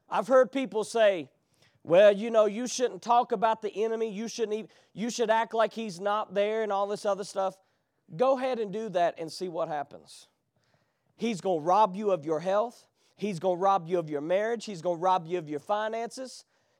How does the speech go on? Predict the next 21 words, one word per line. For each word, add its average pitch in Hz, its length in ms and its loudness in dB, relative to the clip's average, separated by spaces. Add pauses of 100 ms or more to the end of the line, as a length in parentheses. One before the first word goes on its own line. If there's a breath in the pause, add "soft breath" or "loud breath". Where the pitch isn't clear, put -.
Go 233 180 4
ahead 262 240 2
and 214 120 -4
try 220 200 0
to 202 80 0
act 214 260 -2
like 208 180 0
he 196 140 -10
doesn't 175 360 0
exist. 143 680 -12 (1200)
Let 170 140 0
me 240 100 2
tell 254 200 0
you 214 160 -4
something. 135 440 -6
You 214 180 -4
need 247 260 -4
to 185 100 -4
know 214 360 4
the 160 180 -8
enemy. 123 400 -10